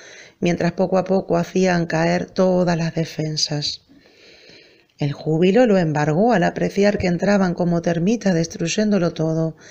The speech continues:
y más todavía, cuando asesinaron al gobernador de la fortaleza. Cuánto aborrecimiento,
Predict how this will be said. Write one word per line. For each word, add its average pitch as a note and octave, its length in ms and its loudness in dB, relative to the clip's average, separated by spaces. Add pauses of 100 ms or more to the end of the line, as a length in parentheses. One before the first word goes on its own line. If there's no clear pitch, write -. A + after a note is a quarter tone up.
(420)
y F#3+ 160 4
más D3+ 500 0
todavía, D3+ 720 0 (420)
cuando D#3+ 280 0
asesinaron E3+ 760 0
al E3 100 0
gobernador D#3+ 760 0
de F3 100 0
la E3+ 100 0
fortaleza. D#3+ 920 -4 (720)
Cuánto D#3+ 480 0
aborrecimiento, D#3 1080 -2